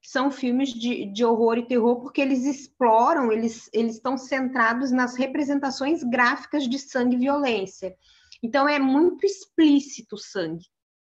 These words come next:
É muito explícita a violência. E é interessante da gente pensar que o termo gore, ele também é conhecido como slapter.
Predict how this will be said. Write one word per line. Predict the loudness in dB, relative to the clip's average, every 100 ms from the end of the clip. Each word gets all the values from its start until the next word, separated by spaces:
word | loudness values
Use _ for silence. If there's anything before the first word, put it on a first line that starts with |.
| _ _ _ -6
É | -2
muito | 2 2 0
explícita | -2 -6 0 2 2 -2 -6 -4
a |
violência. | 0 2 2 0 -4 -10 -20 _ _ -20 -20 -20 -2
E | 2
é | 2
interessante | 4 4 2 0 0 2 2 0 0
da | 2
gente | 2 2 0
pensar | -2 -2 -2 -2 2 2 0 -4
que | -4 2 4 4 0 -8 -20 _
o | -4
termo | -2 0 2 4 2
gore, | 2 2 4 4 2 -4 -2
ele | -2
também | 0 0 2
é | 0
conhecido | -2 -2 -2 -4
como | -2 0 2
slapter. | 0 0 2 2 0 -4 _ -6 -6 -6